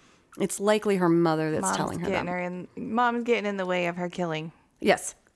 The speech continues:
Speaker 1: Tim and Julie immediately thought of Beth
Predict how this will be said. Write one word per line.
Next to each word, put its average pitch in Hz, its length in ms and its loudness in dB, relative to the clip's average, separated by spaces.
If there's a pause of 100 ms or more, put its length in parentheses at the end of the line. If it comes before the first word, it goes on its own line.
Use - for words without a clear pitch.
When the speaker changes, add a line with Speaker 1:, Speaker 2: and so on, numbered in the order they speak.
(600)
Speaker 1:
Tim 311 200 6
and 359 120 8
Julie 190 340 2
immediately 202 540 4
thought 190 260 4
of 156 160 -4
Beth 151 380 2